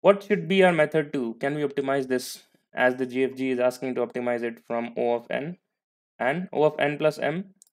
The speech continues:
and O of one, like the space complexity? Can we reduce the space complexity? Yes, we can. How we can do that?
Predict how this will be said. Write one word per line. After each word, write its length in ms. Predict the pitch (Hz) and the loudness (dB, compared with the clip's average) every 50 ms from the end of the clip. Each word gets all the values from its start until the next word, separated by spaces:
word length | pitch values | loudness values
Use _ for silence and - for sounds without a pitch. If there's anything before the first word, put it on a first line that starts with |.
| _ - | _ -4
and 160 | - 123 127 | -2 -2 -2
O 180 | - 123 123 123 | 0 0 0 0
of 140 | 123 120 123 | 0 0 -2
one, 180 | 117 110 110 113 | -4 -4 -2 0
like 180 | 120 117 117 | -2 -2 -2
the 60 | 117 | -6
space 280 | 120 - - 127 131 131 | -8 -4 -2 -2 -2 -2
complexity? 440 | 131 123 117 113 113 113 117 113 113 | -2 -4 -6 -6 -8 -10 -10 -10 -6
Can 180 | - 117 127 | -6 -4 -2
we 60 | 131 131 | -2 -2
reduce 220 | 131 123 127 127 | -2 -2 -2 -2
the 100 | 131 127 | -2 -4
space 260 | - - 127 127 - | -4 -4 -4 -4 -4
complexity? 440 | - 120 113 110 110 110 110 113 110 | -4 -6 -6 -6 -6 -6 -8 -10 -8
Yes, 300 | 107 110 127 131 - - | -4 -2 -2 -2 -4 -6
we 140 | 113 110 110 | -10 -10 -8
can. 260 | - 113 107 107 110 - _ _ - _ _ _ _ - | -6 -6 -6 -6 -8 -12 _ _ -20 _ _ _ _ 0
How 80 | 139 151 | 0 2
we 100 | 160 165 | 2 0
can 160 | 156 175 165 | 0 -2 -2
do 140 | 160 156 160 | -2 -2 0
that? 200 | 156 156 175 | 0 -2 -2